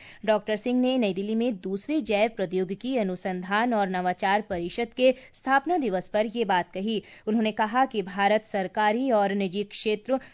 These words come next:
दोनों के प्रयासों से प्रौद्योगिकी के क्षेत्र में प्रमुख रूप से स्थापित हो चुका है।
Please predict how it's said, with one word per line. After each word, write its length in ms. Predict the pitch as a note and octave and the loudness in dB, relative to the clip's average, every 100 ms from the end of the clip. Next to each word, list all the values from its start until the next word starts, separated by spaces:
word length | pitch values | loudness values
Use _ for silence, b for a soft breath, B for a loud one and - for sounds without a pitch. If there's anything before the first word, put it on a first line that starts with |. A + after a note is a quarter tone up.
| B | B
दोनों 300 | G#3 A3+ D4+ | 2 4 2
के 220 | D#4+ D#4 | 2 -2
प्रयासों 480 | D#4+ G#3 F3+ F#3 A#3 | 2 2 2 2 -2
से 280 | A#3 B3 C#4 | 0 2 2
प्रौद्योगिकी 640 | C#4 F#3 F#3 F#3+ G3 B3 | 0 -2 0 -2 -4 -8
के 120 | B3 | -4
क्षेत्र 440 | A3+ - G#3 G#3 A3 | -6 -4 -4 -2 -2
में 180 | A#3+ D#4 | 0 -2
प्रमुख 480 | - A#3 D4 F4 | 0 2 2 0
रूप 180 | A3 F#3 | -2 -2
से 180 | F#3 G#3+ | -2 -4
स्थापित 480 | - C4 A#3 F3 F3 | -4 -4 -4 -4 -8
हो 80 | F3 | -10
चुका 280 | F#3 G3+ | -4 -2
है। 200 | G3 G#3 | 0 0